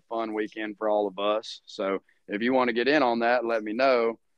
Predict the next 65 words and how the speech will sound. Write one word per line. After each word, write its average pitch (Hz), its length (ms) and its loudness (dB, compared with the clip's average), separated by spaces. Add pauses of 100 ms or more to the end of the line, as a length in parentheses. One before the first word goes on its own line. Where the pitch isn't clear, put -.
(180)
We 110 100 -6
might 113 240 0
get 107 160 -6
down 113 240 -2
there 110 180 -2
and 110 80 -2
all 110 140 0
of 107 80 -6
us 101 100 -10
get 110 180 -8
together. 113 440 0
We 104 140 0
can 101 100 -10
get 101 160 -4
a 104 60 -6
hunt 113 320 -4
booked 110 320 0
and 101 120 -20
stay 110 240 -2
in 107 100 -2
an 104 60 -4
Airbnb. 107 840 0
Uh, 98 240 0
I've 110 140 2
got 117 160 2
my 104 120 -2
eyes 107 360 0
on 101 180 -6
one 104 180 -6
that 101 100 -4
I 98 80 -2
stayed 107 260 -6
in 101 160 -4
during 98 180 -2
snow 107 240 -6
goose 101 240 -4
season 98 260 -8
down 98 240 -4
there. 98 220 -2
It's 95 160 -8
pretty 113 240 -2
much 107 240 0
a 92 80 -12
hunting 110 300 -6
lodge, 92 440 -2 (380)
but, 98 220 -2
you 101 80 0
know, 98 120 0
individuals 98 600 -2
can 98 160 -6
book 98 200 -2
it 95 80 -8
out 95 260 -2
and 98 80 -10
stuff. 95 360 -4
So 92 220 -12 (380)
we're 107 100 0
gonna 113 120 2
get 107 160 2
one 104 200 0
for 110 80 -4
that 104 160 2
weekend. 104 400 -2
It's 101 120 -8
about 98 240 -2